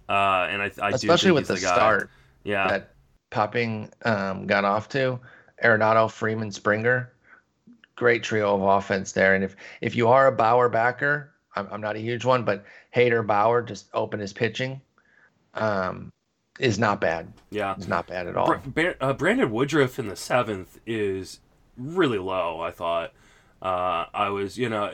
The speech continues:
Speaker 1: there was this huge pitcher run early, and then it kinda dried up for a little bit, you know, and then we, you know, we did not see a starter go, you know, after the mid, f-,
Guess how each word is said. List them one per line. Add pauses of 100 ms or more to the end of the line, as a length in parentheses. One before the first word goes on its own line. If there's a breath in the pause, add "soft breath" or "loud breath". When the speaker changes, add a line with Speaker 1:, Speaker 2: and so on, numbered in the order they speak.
(140)
Speaker 1:
there
was
this
huge
pitcher
run
early,
and
then
it
kinda
dried
up
for
a
little
bit, (280)
you
know,
and
then
we,
you
know, (400 soft breath)
we
did
not
see
a
starter
go, (480 soft breath)
you
know, (100)
after
the
mid,
f-,